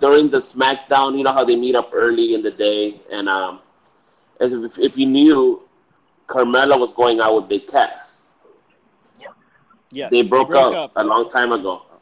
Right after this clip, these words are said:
Speaker 1: Well, Big Cass
Speaker 2: Yeah.
Speaker 1: grabbed her. They were talking in the back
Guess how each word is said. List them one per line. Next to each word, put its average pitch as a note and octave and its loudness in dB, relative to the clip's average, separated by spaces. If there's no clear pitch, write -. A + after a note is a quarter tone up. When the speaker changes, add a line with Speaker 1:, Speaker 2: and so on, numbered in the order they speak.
Speaker 1:
Well, C#3 4
Big D3 6
Cass D3+ 0
Speaker 2:
Yeah. B2+ -2
Speaker 1:
grabbed C3+ 4
her. B2+ 2
They B2 0
were B2 2
talking C3+ 2
in A#2 -2
the A2 -4
back A2+ 2